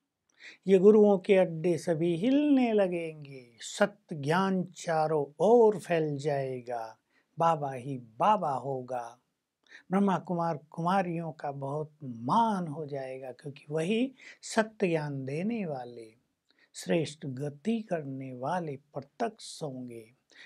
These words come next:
विनाश के लिए भी बहुत बड़ी-बड़ी चीजें बना ली हैं, हम सब जानते हैं। उनका प्रयोग होगा, लेकिन उससे पहले स्पिरिचुअल रिवॉल्यूशन हो जाएगा।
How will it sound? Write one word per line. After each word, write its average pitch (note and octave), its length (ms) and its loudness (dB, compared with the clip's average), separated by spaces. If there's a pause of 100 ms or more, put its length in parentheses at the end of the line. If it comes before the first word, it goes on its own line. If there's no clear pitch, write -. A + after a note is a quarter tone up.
(140)
विनाश G#3 420 0
के F#3 180 0
लिए F#3+ 300 4
भी D#3+ 140 -2
बहुत F3 600 -4
बड़ी-बड़ी D3+ 480 -6
चीजें C#3 440 -10
बना B2+ 300 -14
ली G3 220 -8
हैं, C#3+ 280 -12
हम C3+ 180 -10
सब C3 260 -12
जानते E3 500 -6
हैं। G3 400 -6 (720)
उनका F#3 280 6
प्रयोग F3 580 4
होगा, G3+ 380 2
लेकिन G3 300 0
उससे E3+ 300 -6
पहले G#3+ 720 2
स्पिरिचुअल D#3+ 880 -8
रिवॉल्यूशन B2 920 -12
हो D#3+ 180 -10
जाएगा। C3 600 -8